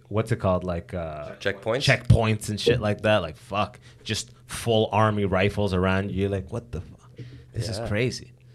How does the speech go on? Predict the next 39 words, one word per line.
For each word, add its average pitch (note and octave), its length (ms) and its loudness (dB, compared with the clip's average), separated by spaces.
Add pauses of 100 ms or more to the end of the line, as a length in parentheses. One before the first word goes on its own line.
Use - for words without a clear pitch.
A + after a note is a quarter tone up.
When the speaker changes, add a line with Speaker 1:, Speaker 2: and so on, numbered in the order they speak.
(600)
Speaker 2:
Yeah, A2+ 220 4
man. G#2 280 4
So G#2 300 6
it's - 260 0
one A#2+ 120 4
of B2+ 80 8
those B2 200 4
things, B2 260 2
like, G#2+ 260 2
I G2 60 -6
think, A2+ 340 -2
uh, G2 260 6
for F#2 180 -10
Palestinians, G#2+ 880 0 (240)
it's - 240 -8 (200)
the G#2+ 120 -2
blood G2+ 440 4 (160)
that F#2+ 180 -6
makes G2 560 -4
us - 280 -8
Palestinian. F2+ 480 -6
You - 40 -14
can F2+ 120 -16
be G2 140 -4
like, E2+ 240 -4
a, F2 120 -12 (200)
you G#2 100 -6
know, F2+ 80 -8
your F#2 460 -4 (260)
grandmother A2 640 2
could F2 160 -12
just F#2 160 -6
be F2+ 80 -8
Palestinian. F2 560 -8
You'd E2 140 -14
still F#2+ 180 -4
say F2 180 -6
you're E2 120 -8
Palestinian. - 520 -14